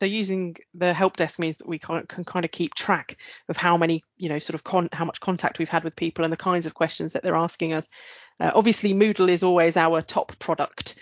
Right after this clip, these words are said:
That's always the thing that gets the most, uh, amount of questions because it is the more complex tool. It's got a lot more, uh, involved with it. Uh, and obviously people are using it every day. So that still remains our top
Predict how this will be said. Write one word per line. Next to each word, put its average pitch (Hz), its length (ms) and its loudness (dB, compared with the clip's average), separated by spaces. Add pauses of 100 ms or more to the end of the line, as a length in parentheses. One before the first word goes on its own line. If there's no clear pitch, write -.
(240)
That's - 200 0
always 175 280 4
the 180 80 0
thing 170 240 0
that - 120 -4
gets - 160 -2
the - 80 -6
most, 165 400 0
uh, 156 180 -2
amount 165 220 -2
of 156 60 -14
questions 185 480 -2
because 156 280 -6
it 156 120 -4
is 156 180 -2 (360)
the 156 60 -6
more 156 160 -4
complex - 600 0
tool. 214 300 0
It's - 120 -2
got - 180 -4
a 160 60 -2
lot - 120 -4
more, 160 280 -4 (340)
uh, 147 240 -2
involved 175 420 2
with 175 140 -2
it. 165 240 2 (300)
Uh, 156 160 0
and 165 100 0
obviously 165 220 -6
people 165 240 2
are - 20 2
using 156 240 -2
it - 40 -4
every 170 120 -6
day. 151 220 4
So 170 140 -4
that 185 160 4
still 214 220 2
remains 170 460 2
our 160 220 4
top - 360 -2